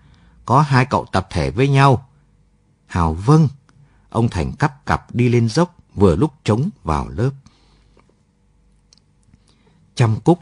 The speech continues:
thật khó, cái khoản ăn uống thuốc men thì Hào quen rồi. Hồi mẹ ung thư giai đoạn cuối, Hào như vai con gái, bón cháo, vắt nước quýt, tắm rửa, thay quần áo cho mẹ.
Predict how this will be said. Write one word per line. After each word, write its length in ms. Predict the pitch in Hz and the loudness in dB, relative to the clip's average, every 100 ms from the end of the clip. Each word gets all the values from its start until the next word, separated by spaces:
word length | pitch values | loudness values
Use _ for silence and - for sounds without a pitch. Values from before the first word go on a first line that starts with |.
| - | -4
thật 160 | - - - | -6 -6 -10
khó, 460 | - 110 127 180 - _ _ _ _ | -2 4 4 4 -2 _ _ _ _
cái 120 | 175 | -2
khoản 300 | 180 104 80 80 | 0 0 0 -2
ăn 240 | - 151 151 | 0 2 2
uống 240 | - 135 175 | 2 2 2
thuốc 260 | - 190 - | 0 -2 0
men 240 | 147 139 135 | 0 0 -2
thì 100 | 117 | 0
Hào 240 | 110 101 | 2 0
quen 380 | 87 - 131 117 | 0 0 2 2
rồi. 240 | 95 71 62 _ _ _ _ _ | -2 -8 -12 _ _ _ _ _
Hồi 180 | - 117 | 0 2
mẹ 240 | 113 101 - | 2 0 0
ung 220 | 160 160 | 2 2
thư 200 | - 156 | 4 2
giai 200 | 143 147 | 2 0
đoạn 200 | 135 78 | -2 -4
cuối, 400 | - - 127 180 220 _ _ | -4 4 4 4 0 _ _
Hào 400 | - 95 85 78 71 | -4 0 0 -2 -4
như 200 | 98 135 | -2 0
vai 220 | 117 127 | 2 0
con 200 | 120 127 | 0 -2
gái, 360 | 117 113 127 156 - _ _ _ - | 0 2 2 0 -6 _ _ _ -8
bón 220 | 107 113 170 - | -2 0 -2 -2
cháo, 380 | 120 120 151 - | 2 2 2 -4
vắt 360 | 90 139 - | -4 -4 -2
nước 180 | 143 165 _ - | -2 -2 _ 2
quýt, 220 | 170 190 _ - | 2 2 _ -6
tắm 240 | 110 160 196 | -2 -2 -2
rửa, 400 | 104 80 65 73 _ | 0 0 -2 -8 _
thay 200 | - 117 - | -4 -4 -4
quần 180 | 73 | -6
áo 200 | 57 90 131 | -4 -6 -6
cho 120 | 110 | -6
mẹ. 320 | 92 76 - | -6 -6 -10